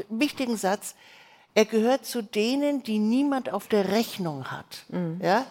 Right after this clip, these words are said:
Speaker 1: Und das macht die vollkommen unkalkulierbar. Ja? Man sieht es ihm nicht an. Man kann ihn auch nicht vorher irgendwie, politische Terroristen kann man versuchen, vorher
Speaker 2: Mhm.
Speaker 1: rauszufinden.
Speaker 2: Mhm.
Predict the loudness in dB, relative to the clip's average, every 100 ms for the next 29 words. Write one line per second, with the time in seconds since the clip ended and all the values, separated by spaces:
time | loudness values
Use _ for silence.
0 | -12 -12 -6 -4 4 4 4 2 0 0
1 | -2 -2 -4 4 6 6 2 0 2 0
2 | -2 -4 -2 -2 0 0 2 2 0 -4
3 | -8 _ _ _ _ _ _ _ _ _
4 | _ -2 -2 2 2 2 -2 -2 -2 -6
5 | -4 -2 -2 -6 -6 0 0 0 -4 -12
6 | -12 2 2 4 2 2 2 2 2 2
7 | -4 0 2 4 6 4 4 2 0 0
8 | 0 0 0 -4 -20 -20 _ -2 2 4
9 | 2 0 0 0 2 2 2 2 0 -4
10 | 0 2 2 2 -2 -2 -4 -4 0 2
11 | 4 4 4 2 -8 -14 -2 2 6 6
12 | 6 2 -4 0 0 2 0 -2